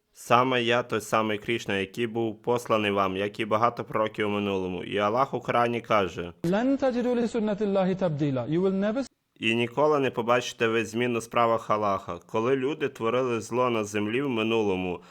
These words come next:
Speaker 1: Бог бачив, що потрібно послати певного пророка, і тепер, оскільки вони знову поводяться таким же чином, він наказує: "І відправлено вам пророк, який дуже схожий на того, який був посланий для вас раніше".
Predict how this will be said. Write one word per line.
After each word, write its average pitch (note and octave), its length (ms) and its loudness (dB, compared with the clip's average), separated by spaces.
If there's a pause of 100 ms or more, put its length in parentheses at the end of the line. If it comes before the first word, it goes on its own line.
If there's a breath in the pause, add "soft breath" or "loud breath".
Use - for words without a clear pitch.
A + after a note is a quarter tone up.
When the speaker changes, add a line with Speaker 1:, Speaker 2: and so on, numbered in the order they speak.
(240 loud breath)
Speaker 1:
Бог A#2+ 340 0
бачив, A2 480 0
що G#2 200 -6
потрібно B2+ 500 -2
послати B2+ 480 -2
певного B2 500 2
пророка, A2+ 460 0
і F#2+ 160 -2
тепер, C#3 460 0
оскільки C3 540 -4
вони A#2+ 260 0
знову A#2+ 400 0
поводяться A2 560 -2
таким A#2+ 380 -2
же G#2+ 140 -4
чином, C3 400 0
він B2 160 0
наказує: G2 720 0 (400 loud breath)
"І A2+ 100 -2
відправлено C3 600 2
вам B2 180 0
пророк, A#2+ 460 -2
який G#2 440 -4
дуже B2 320 -4
схожий B2 380 0
на A2+ 120 0
того, B2+ 280 0
який A#2 240 -2
був A#2+ 180 -2
посланий B2 600 -2
для A2 200 -4
вас A#2+ 280 -2
раніше". A2+ 500 -2